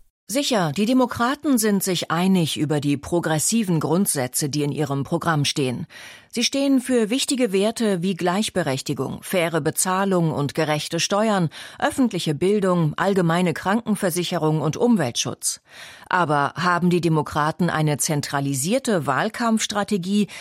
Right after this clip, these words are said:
die nur das Ziel hat, politische Macht zu gewinnen? Nein, das haben sie nicht. Während die Demokraten Dame spielen,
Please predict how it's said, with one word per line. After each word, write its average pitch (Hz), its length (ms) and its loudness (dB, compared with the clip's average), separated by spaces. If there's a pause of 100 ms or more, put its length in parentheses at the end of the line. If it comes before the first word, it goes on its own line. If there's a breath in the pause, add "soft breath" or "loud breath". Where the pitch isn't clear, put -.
(120)
die 175 120 4
nur 220 220 6
das 233 260 -2
Ziel 202 340 0
hat, 175 260 -2
politische 165 600 0
Macht 139 340 -2
zu 254 140 -2
gewinnen? 233 420 2 (460)
Nein, 233 400 0 (200)
das 151 160 -2
haben 147 240 0
sie 175 120 2
nicht. 214 400 2 (400 loud breath)
Während 170 280 2
die 170 60 -2
Demokraten 180 800 2
Dame 196 380 2
spielen, 160 480 2